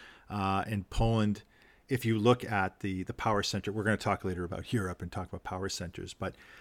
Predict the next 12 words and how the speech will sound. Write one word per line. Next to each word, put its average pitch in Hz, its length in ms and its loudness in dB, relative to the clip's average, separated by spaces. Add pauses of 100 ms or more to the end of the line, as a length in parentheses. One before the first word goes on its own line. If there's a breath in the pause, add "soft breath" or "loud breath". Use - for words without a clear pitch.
(260 soft breath)
I 104 120 -2
think 117 240 -2
it 107 40 -2
was 90 140 -6
an 90 60 -8
extremely 104 800 0
astute - 480 -2
and 95 120 -8
smart 98 480 -2
thing 95 280 -4
to 98 100 -6
do, 87 460 -4